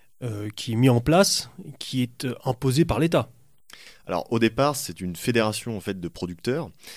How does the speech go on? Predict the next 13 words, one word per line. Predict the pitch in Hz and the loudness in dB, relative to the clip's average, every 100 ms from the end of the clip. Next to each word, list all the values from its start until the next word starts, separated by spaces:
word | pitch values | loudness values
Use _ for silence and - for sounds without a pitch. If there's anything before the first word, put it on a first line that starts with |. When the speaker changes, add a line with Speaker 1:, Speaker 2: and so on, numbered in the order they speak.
| - - - 85 | -20 -20 -18 -10
Speaker 2:
euh, | 87 85 | -8 -8
qui, | - 117 117 101 | -10 -6 -2 -2
euh, | 85 85 | -2 -2
mettent | 107 113 - | -4 -4 -6
en, | 90 85 76 | -6 -6 -8
en | 90 | -8
place | 107 104 | -4 -4
ce | - | -6
cahier | 92 92 90 | -4 -2 0
des | 85 | -2
charges | 123 139 135 | 0 -2 -2
pour | 110 - | -6 -6
pouvoir, | 107 107 110 98 82 | -8 2 4 4 0